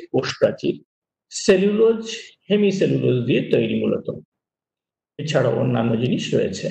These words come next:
কোষ প্রাচীরের ভেতরের দেওয়াল রয়েছে কোষ পর্দা। কোষ প্রাচীর সব জীবে নেই, উদ্ভিদ কোষে রয়েছে, কিছু প্রোটিস্টাতে রয়েছে, মনেরা জীবে রয়েছে, ব্যাকটেরিয়া জাতীয় জীবে রয়েছে, ছত্রাকে রয়েছে।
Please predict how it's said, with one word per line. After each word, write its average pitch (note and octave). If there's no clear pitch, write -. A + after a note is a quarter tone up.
কোষ A#3+
প্রাচীরের A#3+
ভেতরের G#3
দেওয়াল A3+
রয়েছে G3
কোষ -
পর্দা। -
কোষ G3
প্রাচীর G3
সব E3
জীবে D3+
নেই, -
উদ্ভিদ D#3
কোষে D3
রয়েছে, C#3
কিছু D3
প্রোটিস্টাতে -
রয়েছে, -
মনেরা D3
জীবে C3
রয়েছে, A2+
ব্যাকটেরিয়া A#2
জাতীয় F3+
জীবে B2
রয়েছে, -
ছত্রাকে -
রয়েছে। -